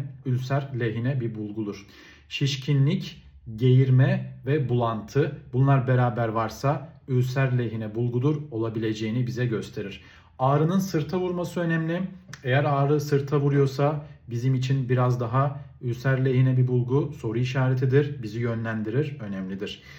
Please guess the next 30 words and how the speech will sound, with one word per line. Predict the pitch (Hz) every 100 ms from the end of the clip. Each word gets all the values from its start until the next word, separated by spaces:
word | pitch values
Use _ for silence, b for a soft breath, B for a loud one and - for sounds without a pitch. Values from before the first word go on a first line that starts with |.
| B B B -
Diyelim | 185 185 139
ki | 127 180 -
sen | - 151
mide | 147 143 151
şikayetleri | - - 135 131 127 120 117
yaşıyorsun, | 113 113 - 143 147 151 151 -
bir | 131 165
de | 147 160 - -
açıklayamadığın | 135 - - 180 196 151 156 151
bir |
yorgunluğun | 143 131 117 117 110 101
var. | 95 - - B B -
Gidiyorsun | 196 190 160 156
doktora, | 143 143 147 143 151 139
böbrek | 131 127 143 131
testleri | 143 - 147 139
temiz, | 143 143 139 -
vitaminler | 117 127 127 127 131 127
temiz, | 135 135 135 - B B B
karaciğer | - 127 127 131 131
testleri | - 131 - 131 127
temiz, | 127 131 -
tiroid | - 117 120 131
testleri | 135 127 131 127
temiz, | 127 127 127 -
kansızlığın | - 117 110 127 117 139
yok. | 139 143 B B
Hepsi | 254 240 -
çok | 190 220 196
güzel | 160 113 -